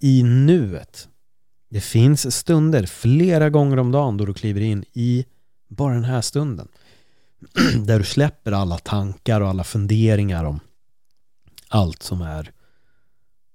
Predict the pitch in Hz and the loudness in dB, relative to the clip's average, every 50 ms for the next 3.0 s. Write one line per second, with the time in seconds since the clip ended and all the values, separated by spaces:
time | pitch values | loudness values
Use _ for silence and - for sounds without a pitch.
0 | _ _ _ _ _ _ - 131 123 120 110 104 113 117 120 117 110 98 90 85 | _ _ _ _ _ _ 2 4 4 6 4 4 4 4 4 4 2 2 -2 -6
1 | - - 92 - 104 98 95 92 90 90 - - 87 82 80 80 82 80 80 80 | -8 -12 -10 -6 -4 -2 -2 -2 -4 -4 -6 -8 -10 -10 -10 -8 -8 -6 -6 -8
2 | - - - - 82 85 82 82 80 80 82 95 90 76 - - - - - | -8 -10 -10 -8 -8 -8 -8 -8 -10 -8 -8 -8 -8 -8 -10 -12 -18 -20 -20